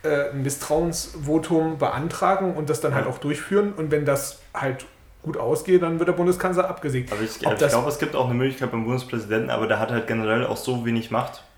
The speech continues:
Speaker 2: sag ich mal, realpolitisch.
Speaker 1: Das würde
Speaker 2: Wie
Speaker 1: mich jetzt tatsächlich interessieren, ob das geht oder nicht und, und wie das funktioniert.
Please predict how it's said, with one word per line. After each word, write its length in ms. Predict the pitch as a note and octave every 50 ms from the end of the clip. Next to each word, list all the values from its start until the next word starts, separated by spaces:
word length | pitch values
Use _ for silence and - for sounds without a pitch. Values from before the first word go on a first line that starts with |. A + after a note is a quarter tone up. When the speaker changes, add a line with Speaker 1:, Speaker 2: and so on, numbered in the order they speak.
| - -
Speaker 2:
sag 160 | - G#2+ G#2+
ich 120 | G#2+ - A#2
mal, 180 | G#2+ G#2+ G#2+
realpolitisch. 840 | G#2 G#2 G2+ G#2 A#2+ - - A#2 A2 A2 A2 C3 C#3 C#3 - - - - -
Speaker 1:
Das 160 | - - -
würde 120 | A#2+ B2
Speaker 2:
Wie 40 | C3
Speaker 1:
mich 120 | C3 B2
jetzt 160 | - B2+ - -
tatsächlich 400 | C3+ B2 B2 C3+ C#3+ D3 C3 C#3
interessieren, 480 | C3+ C3 B2+ B2 A2+ B2 C3 D#3 D#3 G2
ob 140 | A2 - -
das 180 | B2 B2 -
geht 240 | - B2+ B2 B2+ B2+
oder 100 | C3 B2
nicht 260 | B2+ C#3+ D3+ - -
und, 200 | C3 B2+ A#2+ -
und 160 | - C#3 C3 A#2
wie 60 | C3
das 160 | C3+ C3+ C3+
funktioniert. 540 | - - C3+ B2+ - - - B2+ C3+ C3+